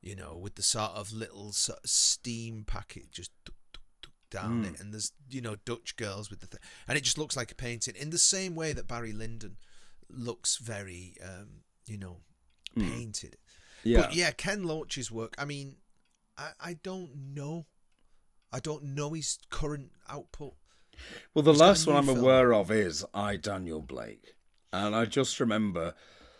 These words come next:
Speaker 2: I don't know, something, you know, the economy's tits up and all over the place, obviously. But, and I just remember watching it thinking, "Well, I don't need to be told it's bad, Ken. I'm,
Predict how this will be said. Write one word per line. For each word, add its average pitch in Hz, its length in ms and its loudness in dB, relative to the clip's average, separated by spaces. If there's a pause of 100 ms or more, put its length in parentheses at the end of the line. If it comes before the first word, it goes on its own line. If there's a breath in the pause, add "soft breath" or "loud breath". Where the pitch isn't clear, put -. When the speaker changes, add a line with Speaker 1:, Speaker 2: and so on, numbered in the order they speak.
(260 soft breath)
Speaker 2:
I 175 100 6
don't 196 160 6
know, 85 120 2
something, 180 600 4
you 190 80 6
know, 143 80 4
the 110 140 0
economy's 120 680 2 (100)
tits - 300 -6
up 71 200 -4
and 71 100 -10
all 60 180 -8
over 64 220 -4
the 62 100 -14
place, 62 380 -8
obviously. 71 600 -8
But, 82 180 -6
and 104 340 -2 (260)
I 92 80 -8
just 139 240 -2
remember 147 320 4
watching 120 580 4
it 62 180 -8
thinking, 110 440 2 (640 loud breath)
"Well, 156 100 -10
I 160 60 -6
don't 233 280 0
need 165 280 -2
to - 60 -8
be - 140 -4
told - 380 -6
it's - 160 -12
bad, - 420 -12 (380)
Ken. - 360 -10 (640 soft breath)
I'm, 120 220 -6